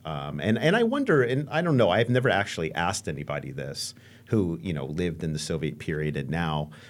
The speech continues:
um, if there's a bit of feeling of loss or alienation from the, the, the devalue of these social relations in terms of how to get access to goods. Um, I'd be curious to know. I don't know if you've heard anything.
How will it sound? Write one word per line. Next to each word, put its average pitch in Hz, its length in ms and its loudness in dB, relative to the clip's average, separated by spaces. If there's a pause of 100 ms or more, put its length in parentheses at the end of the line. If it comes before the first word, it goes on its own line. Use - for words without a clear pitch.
(200)
um, 95 180 0
if - 180 -2
there's 254 220 -2
a 214 60 4
bit 208 200 8
of 135 200 6
feeling 156 440 4
of 98 140 2
loss 104 640 0
or 78 200 -2
alienation 90 880 0
from 78 280 -4
the, 73 280 -2 (600)
the, 82 360 0 (120)
the 101 80 2
devalue 95 1160 2
of 80 340 -4
these 85 240 -4
social 85 320 -4
relations 76 640 -4
in 76 100 -4
terms 76 280 -8
of 76 80 -10
how 85 120 -8
to 78 120 -6
get 78 140 -4
access - 360 -8
to 73 140 -10
goods. 71 580 -6 (440)
Um, 80 180 -6
I'd 208 120 2
be 190 100 -4
curious - 360 -2
to 90 100 -6
know. 82 200 -2
I 87 40 0
don't 147 140 2
know 120 100 2
if 110 180 -2
you've 110 260 2
heard 76 340 -6
anything. 71 580 -6